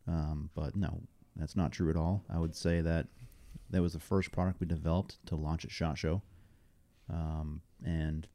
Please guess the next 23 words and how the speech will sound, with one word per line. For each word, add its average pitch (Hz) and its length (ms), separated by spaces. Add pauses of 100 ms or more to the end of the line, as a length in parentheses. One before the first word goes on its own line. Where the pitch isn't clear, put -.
(240)
two 101 140
people 85 260
that 69 100
were 76 140 (400)
integral 95 400
to - 120
that 85 340
development 85 400
process 92 440 (880)
left 87 420 (720)
and 80 200
went - 160
back 82 220
to 110 60
Sig 120 300
to 87 80
work, 90 260 (880)
and 80 160
then 80 140
they 76 100
launched 73 280
the - 60
Cross. - 420